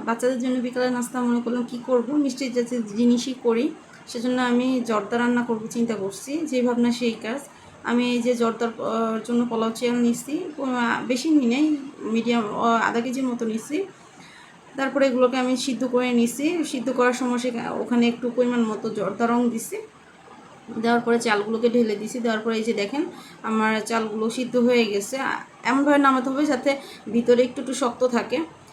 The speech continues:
তবে আমি পরিমাণ মতো চিনি দিয়ে দিছি, এখানে মালটার রস দিছি। আমি এখানে, আহ, দুটো মালটার রস দিছি। এরপরে, উম, আহ, কিশমিশ, বাদাম এগুলো দিছি। দেওয়ার পরে আমি চাল যে সিদ্ধ করে রাখছিলাম ওই, আহ, চালগুলো দিয়ে দিতেছি।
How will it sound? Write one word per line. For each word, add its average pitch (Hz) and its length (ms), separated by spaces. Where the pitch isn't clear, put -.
তবে 247 120
আমি 254 120
পরিমাণ 269 200
মতো 247 160
চিনি 269 320
দিয়ে 247 140
দিছি, 240 340
এখানে 240 500
মালটার 233 440
রস 226 280
দিছি। - 440
আমি 240 220
এখানে, 262 360
আহ, 214 360
দুটো 247 200
মালটার 233 340
রস 208 220
দিছি। 311 320
এরপরে, 262 440
উম, 247 360
আহ, 220 420
কিশমিশ, 254 720
বাদাম 240 420
এগুলো 233 320
দিছি। 226 260
দেওয়ার 240 300
পরে 226 340
আমি 226 180
চাল 247 320
যে 247 100
সিদ্ধ 247 260
করে 247 240
রাখছিলাম 285 480
ওই, 285 80
আহ, 233 400
চালগুলো 233 500
দিয়ে 233 220
দিতেছি। 233 480